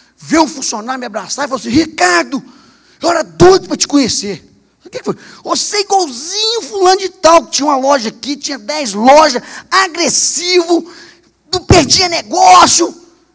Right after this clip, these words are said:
Aí eu perguntei, cadê o sujeito? Quebrou. Eu, puta, fudeu. Fudeu. Quebrou. Eu vim daquela cidade, era uns duzentos quilômetros de carro, como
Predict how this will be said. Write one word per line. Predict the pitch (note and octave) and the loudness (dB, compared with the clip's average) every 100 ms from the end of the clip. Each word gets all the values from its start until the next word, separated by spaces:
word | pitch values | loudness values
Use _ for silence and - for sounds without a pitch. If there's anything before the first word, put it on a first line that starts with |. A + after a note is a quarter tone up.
| - | -4
Aí | C4+ | -4
eu | D#4 | -4
perguntei, | D#4 C4+ G#3+ | -6 -8 -4
cadê | E4 E4+ | -4 0
o | F#4+ | -2
sujeito? | D#4+ G3+ G3+ F3+ - _ _ - | -2 -4 -4 -4 -8 _ _ -8
Quebrou. | - G#3+ A3+ - _ _ _ _ _ _ | -2 2 2 0 _ _ _ _ _ _
Eu, | G3 | -10
puta, | F3+ - C4+ - F3 | -10 -8 -8 -6 -10
fudeu. | - B3 F#3+ G3 E3+ B2+ - - - _ _ _ _ _ _ - - _ - | -10 -8 0 0 -2 -10 -20 -20 -20 _ _ _ _ _ _ -20 -20 _ -18
Fudeu. | - F#3+ D#3 C3 - _ _ _ _ _ _ _ _ _ _ _ _ _ _ _ | -10 -6 -6 -10 -20 _ _ _ _ _ _ _ _ _ _ _ _ _ _ _
Quebrou. | - D#4 B3 F#4 E4 D#3+ - _ | -6 -4 0 2 2 0 -12 _
Eu | G#3+ | -8
vim | E3 B3+ | -6 -6
daquela | D4+ C4+ C4+ | -4 -4 -4
cidade, | - E3+ A3+ C4 | -6 -2 0 0
era | B3+ | -2
uns | A#3+ | -8
duzentos | E3+ F3+ B3+ | -8 -8 -8
quilômetros | - G3 A3+ D#3+ | -8 -12 -14 -16
de | - | -12
carro, | - C4+ - - _ _ - - A3 A3 F#3+ _ | -6 -6 -6 -14 _ _ -20 -18 -18 -18 -20 _
como | A3 A3+ | -10 -8